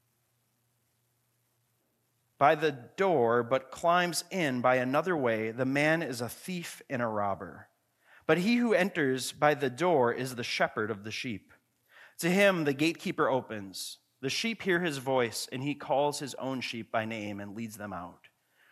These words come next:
When he has brought out all of his own, he goes before them, and the sheep follow him, for they know his voice. A stranger they will not follow." Do you see that sheep running from me in that video? "But they will flee from him,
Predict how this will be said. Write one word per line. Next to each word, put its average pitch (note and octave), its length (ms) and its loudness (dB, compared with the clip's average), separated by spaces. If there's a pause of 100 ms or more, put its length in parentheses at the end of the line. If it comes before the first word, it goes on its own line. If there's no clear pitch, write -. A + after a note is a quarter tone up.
(140)
When E3+ 160 2
he F#3+ 140 2
has F3 160 2
brought E3+ 380 4
out E3+ 220 4
all D#3 260 4
of F3+ 100 -2
his F3 200 -4
own, B2+ 260 0
he B2+ 100 -6
goes C3+ 240 -2
before C3 360 -2
them, A#2+ 200 -4
and A#2 80 -6
the A2+ 60 -8
sheep - 260 -10
follow A2+ 320 -2
him, G2 220 -10
for A2 140 -12
they A2 140 -4
know G#2 280 -6
his F#2 200 -12
voice. F2 640 -14 (480)
A B2+ 80 -2
stranger D#3+ 500 0
they C#3 120 2
will C#3+ 120 0
not E3+ 200 4
follow." A2 480 2 (760)
Do - 60 -18
you G#2+ 40 -14
see B2+ 160 -8
that A#2+ 160 -6
sheep B2 220 -8
running C3 240 -2
from D3+ 200 -6
me E3 80 -8
in D#3 80 -6
that A#2 140 -4
video? D3 360 -4 (2000)
"But G3+ 100 6
they A3+ 100 8
will A#3+ 140 8
flee C#4 300 2
from G3+ 220 2
him, F#2+ 300 -2